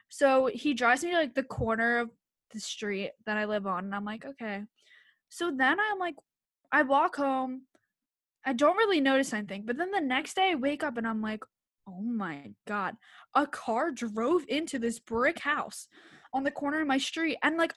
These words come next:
I'm walking past this huge, like, scene. Like, there's probably, like, ten cops, like,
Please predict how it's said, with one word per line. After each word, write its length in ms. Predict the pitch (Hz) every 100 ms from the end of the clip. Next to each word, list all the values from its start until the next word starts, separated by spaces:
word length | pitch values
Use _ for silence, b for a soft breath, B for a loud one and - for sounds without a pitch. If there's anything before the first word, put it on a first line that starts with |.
| -
I'm 400 | 240 403 427 262
walking 440 | 247 359 339 302
past 360 | - 233 233 -
this 240 | 262 254
huge, 840 | - - - 247 254 277 294 302
like, 260 | 220 214 - _ _ _
scene. 560 | - - - 269 226 - _ _ _ _ _ _ _ _ _ _
Like, 260 | 254 233 - _ _ -
there's 260 | 311 349 -
probably, 480 | 294 285 294 269
like, 180 | 262 202 -
ten 400 | - 247 240 240
cops, 540 | - 247 233 220 -
like, 120 | 190